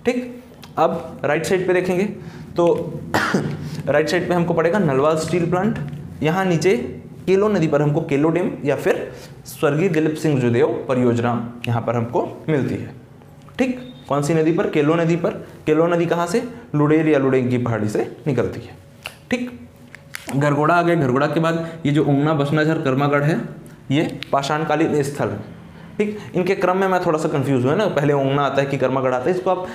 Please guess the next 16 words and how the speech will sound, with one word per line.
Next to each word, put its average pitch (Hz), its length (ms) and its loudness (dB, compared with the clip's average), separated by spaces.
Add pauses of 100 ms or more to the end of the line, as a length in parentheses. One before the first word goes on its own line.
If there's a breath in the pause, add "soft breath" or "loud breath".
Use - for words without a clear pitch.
(160 loud breath)
बस 185 300 0
ये 185 120 4
तीन 196 200 2
जगह 151 280 2
आप 120 120 0
याद 113 160 4
रखिए, - 380 -2
ओंगनागढ़, 131 420 2 (340 loud breath)
ओंगना, 135 300 2 (260)
कर्मागढ़, 147 420 0
बसनाझर। 123 520 0 (420 loud breath)
ठीक, 233 180 0 (260)
पाषाणकालीन 143 720 0
स्थल - 300 -4
है 104 120 -2
ये। 95 180 -8